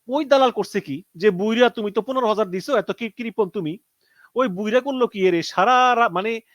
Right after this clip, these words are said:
সারা রাত পর্যন্ত বিভিন্ন রাস্তা ঘুরাইয়া, এই মানে রাস্তায় ও এদিকে যায়, এদিকে যায়, এদিকে যায়, এদিকে যায়।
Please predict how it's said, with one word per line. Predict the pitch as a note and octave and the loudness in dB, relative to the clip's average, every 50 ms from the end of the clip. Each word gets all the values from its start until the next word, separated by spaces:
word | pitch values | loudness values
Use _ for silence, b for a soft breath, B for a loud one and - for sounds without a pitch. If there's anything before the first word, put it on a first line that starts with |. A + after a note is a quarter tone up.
| b b b b _ | b b b b _
সারা | - - F#3 G#3 A#3 | 0 2 4 4 6
রাত | A3+ A#3+ A#3 - | 4 4 2 2
পর্যন্ত | A#3+ A3 F3 G3+ G3 E3+ F#3+ | -2 -2 -2 -2 -4 -4 -4
বিভিন্ন | E3 F3+ F3+ G#3 A3 A3+ | -4 -4 -4 -4 -2 -2
রাস্তা | A3+ F#3+ - - F3 | -2 -2 -2 -4 -4
ঘুরাইয়া, | D3 E3+ F#3+ E3 B2 G2 - _ _ _ _ _ | -2 0 0 0 0 -4 -6 _ _ _ _ _
এই | - F3 | -10 -4
মানে | D#3 F3 F#3+ G3+ | -4 -2 0 0
রাস্তায় | A3 A3+ - - - B3 A#3+ | 0 -2 -2 -2 -4 0 2
ও | A3+ G3+ | 2 2
এদিকে | F#3 F3 G3 F#3 G3+ | 2 0 0 -2 0
যায়, | F3+ A3 A3+ G#3 | 0 2 0 0
এদিকে | F#3 E3+ F#3+ F#3 G3 | 0 -2 0 -2 0
যায়, | F#3 A3 G#3+ | 0 0 -2
এদিকে | F#3+ F3 F3+ F3+ F#3 | 0 -2 -2 -2 -2
যায়, | G#3+ G3+ | -2 -2
এদিকে | F3+ F#3 F#3+ | -2 -2 -2
যায়। | G3+ A#3+ D#4+ | -2 -4 -6